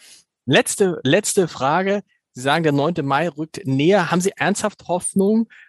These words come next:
dass man bis dahin in eine, in irgendeiner Form geartete Lösung findet, insbesondere vor dem Hintergrund, dass offensichtlich die Ukrainer, unterstützt von der U S A, jetzt eine Gelegenheit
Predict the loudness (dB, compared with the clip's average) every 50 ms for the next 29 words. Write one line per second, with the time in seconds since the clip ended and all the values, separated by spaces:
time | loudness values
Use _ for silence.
0 | _ -2 -2 0 2 2 2 2 0 -2 -2 -2 0 0 2 2 2 2 2 0
1 | -2 -2 -2 -2 0 0 -2 -2 -2 -4 -4 -2 0 0 0 0 -2 -4 -4 -6
2 | -6 -8 -6 -2 -2 -2 -2 0 -2 -2 0 0 0 -2 -2 -6 -6 -4 -2 -2
3 | -2 -2 0 -2 -4 -4 -2 -2 -2 -2 -2 -4 -14 -20 _ _ 4 4 4 4
4 | 0 -2 0 2 2 2 2 0 -2 -4 -4 -4 -2 0 0 2 4 4 2 0
5 | 0 -2 0 2 2 2 0 _ -16 -20 -20 -20 -20 -20 _ 0 0 0 0 0
6 | -2 -4 0 0 0 0 0 -2 -2 0 -2 -2 -2 -4 -12 _ _ -10 -10 -10
7 | -6 -4 -2 0 2 2 2 4 2 2 2 0 0 0 -2 -4 -4 -6 -6 -6
8 | -8 -4 0 0 0 0 0 0 0 0 0 0 0 0 2 0 -2 -4 -8 -18
9 | -20 -20 -20 _ _ _ _ _ 2 4 4 4 4 -2 -6 -8 -16 _ _ _
10 | _ -2 0 2 2 2 2 0 -2 _ _ 2 4 4 6 4 2 0 0 0
11 | 0 2 0 -2 -4 -6 -10